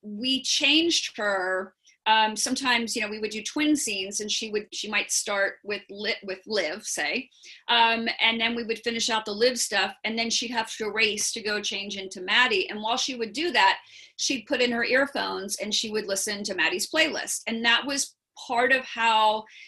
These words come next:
she was able to make the transition from one character to another. I mean, she just, she was so brilliant at it. Um,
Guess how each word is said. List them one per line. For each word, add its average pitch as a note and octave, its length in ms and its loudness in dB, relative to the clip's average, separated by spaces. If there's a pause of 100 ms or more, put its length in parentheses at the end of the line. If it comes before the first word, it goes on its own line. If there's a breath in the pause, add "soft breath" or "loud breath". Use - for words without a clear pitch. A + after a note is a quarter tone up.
(140 loud breath)
she - 340 0
was B3+ 260 -2
able A3 340 0
to A#3 160 -4
make G#3+ 240 0
the A3 100 -6
transition G#3 760 -4
from G3 200 -10
one G3+ 220 -6
character F#3 760 -6
to F#3 140 -6
another. D#3+ 420 -6
I - 60 -6
mean, A3 160 -6
she A#3 220 -2
just, A#3 420 -2
she - 220 -8
was A3 180 -2
so G3+ 500 -4 (160)
brilliant E3+ 380 -4
at A#2 180 -6
it. G#2+ 140 -6 (840)
Um, A3 340 4